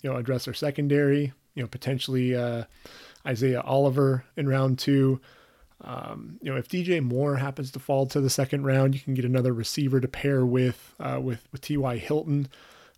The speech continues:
Um, so the Colts have a lot of options, and, uh, you know, that number six pick, you know, they can, uh, really ask for a king's ransom at this point, um, you know, to, to really get somebody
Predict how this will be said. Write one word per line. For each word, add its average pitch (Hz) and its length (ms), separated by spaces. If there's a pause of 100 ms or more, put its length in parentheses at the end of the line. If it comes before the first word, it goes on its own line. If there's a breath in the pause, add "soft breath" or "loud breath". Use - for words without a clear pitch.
Um, 123 320
so 127 200
the 123 120
Colts 180 320
have 147 120
a 143 60
lot 131 300
of 135 180
options, 127 840 (200)
and, 127 440
uh, 123 340 (540)
you 127 160
know, 123 400 (460)
that 170 160
number 139 260
six - 340
pick, - 500 (520 loud breath)
you 135 100
know, 120 100
they 131 140
can, 127 240
uh, 131 380 (1200)
really 151 260
ask 117 160
for 127 80
a 107 40
king's 127 280
ransom 131 320
at 131 80
this 120 160
point, - 320 (480 loud breath)
um, 110 540 (120)
you 139 120
know, 113 60
to, 117 280
to - 140
really 123 180
get 120 160
somebody 120 600